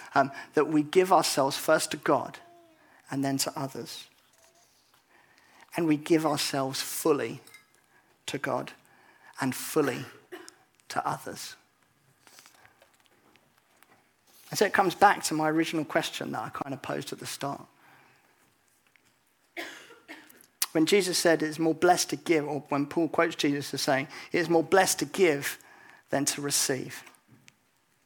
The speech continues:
Do you believe that today? Do you believe that there is tremendous blessing in bringing glory to his name and pursuing everlasting joy in him?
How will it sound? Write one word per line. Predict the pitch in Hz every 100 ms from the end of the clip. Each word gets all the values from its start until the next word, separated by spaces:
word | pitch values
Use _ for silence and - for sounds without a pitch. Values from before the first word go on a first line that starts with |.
| _ _ _ _ _ _ _ _ _ _ - _ _ _ -
Do | 165
you | 180 196
believe | 175 156 160 175 175
that | - 127
today? | - 139 131 - - - _ _ _ _ _ _ _ _ - - - -
Do | 170
you | 208 180
believe | 175 175 196 214 156
that | 147
there | 151 151
is |
tremendous | 151 - 165 170 185 175
blessing | - 160 180 - - 123 117 156 - _ _ _ - - _
in | 156
bringing | 156 170 165 151
glory | 165 175 170
to | 160 160
his | 147
name | 156 139
and | 139 143
pursuing | 151 - - - 180 147 139 127
everlasting | 151 156 156 151 147 143 - 135 131
joy | - 139 120 - - - - - -
in | 131 120
him? | - 131 147